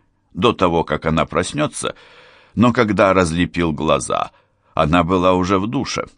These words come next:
и это показалось невозможно грубым, уйти, пока она в душе. Совсем не то же самое, как если бы она проснулась и обнаружила, что его уже нет.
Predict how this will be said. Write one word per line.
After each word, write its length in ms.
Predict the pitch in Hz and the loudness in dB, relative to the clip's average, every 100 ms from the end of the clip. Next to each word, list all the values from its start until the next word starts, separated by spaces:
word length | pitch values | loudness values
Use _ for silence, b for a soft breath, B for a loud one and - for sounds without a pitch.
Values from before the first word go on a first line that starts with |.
| _ _ _ _ _ | _ _ _ _ _
и 80 | 90 | -2
это 240 | 123 139 | -2 -2
показалось 760 | 147 131 139 113 139 139 - - _ - | -6 -4 -4 -2 -2 -2 -4 -12 _ -4
невозможно 920 | 104 101 101 80 104 113 101 82 80 | 0 2 0 0 2 4 4 2 -2
грубым, 600 | 71 78 87 123 98 67 _ _ _ _ | -2 -2 -2 0 -2 -4 _ _ _ _
уйти, 480 | - 196 185 - 87 | -2 -2 -4 -4 -2
пока 480 | - 80 - 71 65 | -2 -4 0 2 2
она 220 | 76 67 | 0 -2
в 80 | 67 | -2
душе. 420 | 92 87 - - _ _ _ _ _ _ _ | -4 -4 -8 -12 _ _ _ _ _ _ _
Совсем 380 | - 82 85 98 | -6 -2 2 2
не 100 | 110 | 4
то 140 | 110 | 4
же 140 | 98 92 | 2 2
самое, 400 | 82 82 82 76 | 2 2 2 -2
как 180 | 78 | -4
если 280 | 78 78 76 | -4 -4 -4
бы 120 | 73 | 0
она 220 | 71 78 76 | 0 0 -2
проснулась 600 | 65 67 - 90 82 - | -4 -6 -4 -4 -4 -2
и 40 | |
обнаружила, 600 | 67 64 78 82 82 78 | -4 -2 -4 -4 -4 -4
что 200 | - 80 | -4 -4
его 420 | 82 90 87 78 | -2 -2 -2 -2
уже 240 | 80 80 82 | -2 -2 -2
нет. 380 | 76 50 - | -2 -6 -10